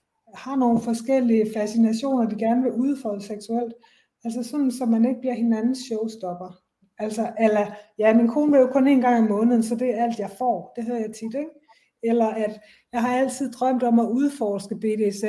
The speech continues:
M, men min kone synes, det er klamt, så det får jeg nok aldrig prøvet." Altså, at man giver hinanden mulighed for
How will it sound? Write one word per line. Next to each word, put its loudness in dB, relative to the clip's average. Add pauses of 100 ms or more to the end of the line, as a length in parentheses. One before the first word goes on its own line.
M, 0
men -2
min -2
kone 0
synes, -6
det -4
er -10
klamt, -10 (240)
så -20
det -2
får -2
jeg -2
nok -4
aldrig -8
prøvet." -10 (440)
Altså, -10
at -4
man 0
giver -8
hinanden -4
mulighed -2
for -10